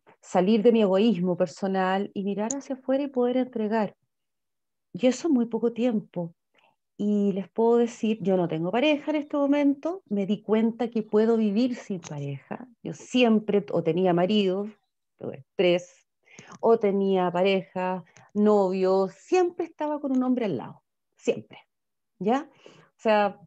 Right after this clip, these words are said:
podía terminar con uno hoy día y ya en un mes estaba empezando a conocer a otra persona, porque se me daba así,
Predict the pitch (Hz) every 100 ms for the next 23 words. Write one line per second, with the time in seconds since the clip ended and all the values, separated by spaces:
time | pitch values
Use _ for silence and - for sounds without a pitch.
0 | - 202 214 220 208 208 220 220 214 220
1 | 214 202 190 240 277 285 285 262 220 233
2 | 240 226 220 220 262 294 277 - 240 240
3 | 240 226 226 233 233 214 208 - 240 233
4 | 214 214 - 269 277 269 269 254 247 233
5 | 240 285 302 440 480 226 - 175 170